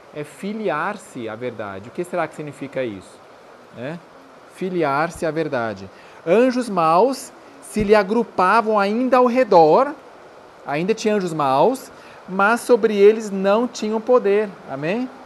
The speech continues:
Ouvi os que estavam revestidos da armadura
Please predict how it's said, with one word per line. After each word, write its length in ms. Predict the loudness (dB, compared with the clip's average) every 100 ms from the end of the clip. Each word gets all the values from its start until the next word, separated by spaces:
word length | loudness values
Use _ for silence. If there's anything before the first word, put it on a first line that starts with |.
| -20 -20 -20 -20 -20 -20 -20 -20 -20 -20 -6
Ouvi 460 | 2 4 4 0 0
os 140 | -2
que 80 | -2
estavam 440 | -4 2 2 4 2
revestidos 760 | 4 4 2 0 -8 -6 0
da 120 | 4
armadura 840 | 4 2 0 0 0 2 4 4